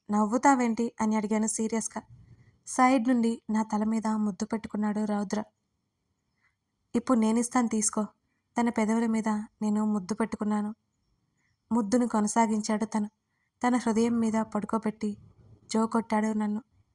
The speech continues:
అలాగే కళ్ళు మూసుకున్నాను. "హైనస్, టాబ్లెట్స్," అన్నాడు టక్కున ఏదో గుర్తుకొచ్చిన వాడిలా. ముఖం వికారంగా పెట్టుకుని తప్పక లేచి గుటకాయ స్వాహా చేశాను. తర్వాత నన్ను నిద్-,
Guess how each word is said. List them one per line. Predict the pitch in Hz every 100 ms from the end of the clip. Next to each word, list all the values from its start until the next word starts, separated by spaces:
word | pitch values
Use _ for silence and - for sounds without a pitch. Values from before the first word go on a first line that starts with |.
| _ _ _ _ _ _ _ _ _ _ _ _ _ _ _
అలాగే | 226 240 240
కళ్ళు | 233 220 208
మూసుకున్నాను. | 220 220 - 220 214 214 _ _ _ _ _ _
"హైనస్, | - 226 233 226 - -
టాబ్లెట్స్," | 220 214 226 220 - -
అన్నాడు | 214 214 208 220 - _ _ _ _
టక్కున | - - 233 220
ఏదో | 220 214
గుర్తుకొచ్చిన | 202 208 - 220 214 220
వాడిలా. | 214 208 208 208 _ _ _ _ _ _ _ _ _ _ _ _ _ _ _ - - - _ _ _ 226
ముఖం | 226 285
వికారంగా | 254 233 240 240 247
పెట్టుకుని | 240 214 - 226
తప్పక | 220 214 - 220 220 214 - _ _ _ _
లేచి | 226 247 240 233 233 - _ _
గుటకాయ | 214 208 233 233
స్వాహా | 220 220 214
చేశాను. | 220 220 214 220 214 - _ _ _ -
తర్వాత | 247 247 247
నన్ను | 233 220
నిద్-, | 202 185